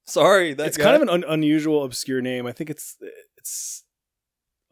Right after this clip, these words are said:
Speaker 2: Uncilius or something like that. Uncilius or something.
Speaker 1: Oh, okay. Well,
Speaker 2: Yeah, it's
Speaker 1: shout
Speaker 2: an
Speaker 1: out
Speaker 2: interesting
Speaker 1: to,
Speaker 2: name.
Speaker 1: uh,
Speaker 2: I, I, not one you see very often. So.
Speaker 1: Shout out to, uh, Un-, Uncilius.
Speaker 2: <laughs> I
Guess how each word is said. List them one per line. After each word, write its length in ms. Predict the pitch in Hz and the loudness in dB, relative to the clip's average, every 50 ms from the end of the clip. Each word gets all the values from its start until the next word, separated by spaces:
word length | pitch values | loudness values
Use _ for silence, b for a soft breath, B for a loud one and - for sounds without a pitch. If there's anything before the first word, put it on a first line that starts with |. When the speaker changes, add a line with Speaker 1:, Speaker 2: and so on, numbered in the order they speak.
| - 107 | -20 -16
Speaker 2:
Uncilius 840 | 135 127 123 - - - - 143 147 165 175 196 190 180 - - - | -14 -14 -12 -12 -10 -8 -6 -6 -6 -6 -6 -8 -8 -10 -12 -12 -12
or 80 | 175 | -12
something 320 | 170 - 190 180 - 185 175 | -10 -10 -10 -10 -10 -10 -10
like 200 | 175 180 170 - | -10 -10 -10 -8
that. 180 | 180 180 - | -8 -8 -8
Uncilius 640 | - - - - 147 156 180 208 226 220 - - 185 | -8 -10 -8 -6 -6 -6 -6 -8 -12 -14 -16 -16 -16
or 80 | 180 | -14
something. 380 | - - 196 185 - 208 196 - _ _ _ | -12 -12 -12 -10 -10 -12 -14 -14 _ _ _
Speaker 1:
Oh, 320 | - 127 139 165 165 151 131 147 160 | -8 -6 -4 -2 -4 -4 -6 -8 -12
okay. 320 | 180 - 147 135 143 156 - | -6 -4 -4 -4 -4 -6 -10
Well, 140 | - - 147 | -6 0 2
Speaker 2:
Yeah, 100 | 147 147 160 | 2 4 4
it's 40 | |
Speaker 1:
shout 80 | 160 160 | 4 4
Speaker 2:
an 40 | 269 | 4
Speaker 1:
out 40 | 247 | 4
Speaker 2:
interesting 340 | 226 - - - - - 143 | 4 2 0 -4 -2 0 0
Speaker 1:
to, 60 | 143 | 2
Speaker 2:
name. 80 | 190 185 | 2 2
Speaker 1:
uh, 40 | 185 - - | 2 2 0
Speaker 2:
I, 120 | - 143 135 | -2 -4 -6
I, 120 | 135 131 - - | -8 -10 -10 -8
not 140 | 147 147 147 | -6 -4 -4
one 100 | 143 139 | -4 -4
you 80 | 131 | -6
see 140 | - - 139 | -6 -6 -6
very 140 | 127 123 123 | -6 -6 -6
often. 300 | 123 117 - - 139 139 | -6 -8 -10 -16 -20 -20
So. 140 | - - 165 | -18 -14 -8
Speaker 1:
Shout 200 | 156 143 151 175 | -6 -4 -2 -2
out 180 | 175 160 - - | -2 -4 -6 -8
to, 220 | - 202 190 202 208 | -12 -6 -4 0 2
uh, 600 | 202 208 208 208 208 202 202 196 202 202 208 190 - | 2 4 4 4 2 2 0 -2 -4 -4 -4 -6 -6
Un-, 40 | 196 196 | -8 -8
Uncilius. 720 | 196 - 233 233 254 277 254 185 - - - - - - - | -6 -4 -2 -2 -2 -2 -2 -4 -4 -6 -10 -12 -14 -14 -12
Speaker 2:
<laughs> 40 | |
I 40 | 117 | -8